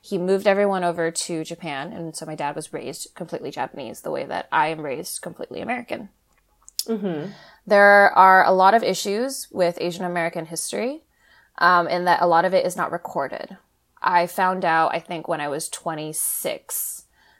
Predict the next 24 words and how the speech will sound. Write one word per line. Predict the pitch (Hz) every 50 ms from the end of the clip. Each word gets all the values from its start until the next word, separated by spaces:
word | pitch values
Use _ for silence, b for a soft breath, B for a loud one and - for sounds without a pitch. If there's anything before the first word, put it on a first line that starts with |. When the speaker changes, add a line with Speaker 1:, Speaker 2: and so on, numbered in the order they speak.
| b b
Speaker 1:
that | - 170 170 165 160 156 -
there | 170 170 160
was | 160 165 165 165 -
a | - - 160
massacre | 156 165 165 160 165 170 - - 175 - - 165 151 139 131 -
here | - - 170 151 143
in | 143 139 135
L | 143 139 135 123
A, | 120 120 107 104 98 - _ _ _
um, | - - 139 135 120 147 -
I | - -
think | _ _ 160 165 - 196
in | 190 196 185
the | 180 170 - -
eighteen | 139 - - - 170 156 160
hundreds, | 160 160 160 156 165 147 139 135 - - - - b b b b b b b _ _
of | - 180 175 -
people | - - - 202 196
just | 208 202 -
going | - 180 160
around | 165 151 151 165
killing | - - 175 160 143 143 131 139 - -
Chinese | - - - 160 143 123 131 127 143 - - - _ _
laborers. | - - - - - - - - - 226 208 - -